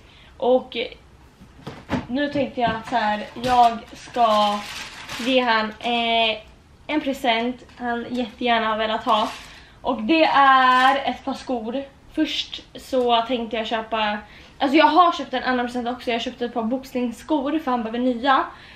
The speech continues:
Så jag köpte ett par asfeta. Men jag köpte de här skorna. Det är Jordan, jag bara, eh, choka sönder. Det är Air Jordan Bloodline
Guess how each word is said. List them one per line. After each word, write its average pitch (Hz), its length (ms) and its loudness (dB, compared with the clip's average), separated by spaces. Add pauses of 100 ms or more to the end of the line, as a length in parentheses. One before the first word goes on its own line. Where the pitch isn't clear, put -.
(100)
Så 254 120 -4
jag 254 160 4
köpte 247 200 0
ett 220 100 -4
par 247 240 4
asfeta. 240 680 -2 (340)
Men 254 340 2
jag 240 140 0
köpte 254 380 -2 (140)
de 233 120 -4
här 226 180 -4
skorna. 208 400 -10 (3250)
Det 302 220 4
är 269 560 6 (220)
Jordan, 294 840 2 (220)
jag 233 140 -10
bara, 226 120 -4 (100)
eh, 151 720 -4
choka 226 400 0
sönder. 214 320 -2
Det 233 380 0
är 339 40 8
Air 370 160 4
Jordan 285 720 2
Bloodline 214 1040 -2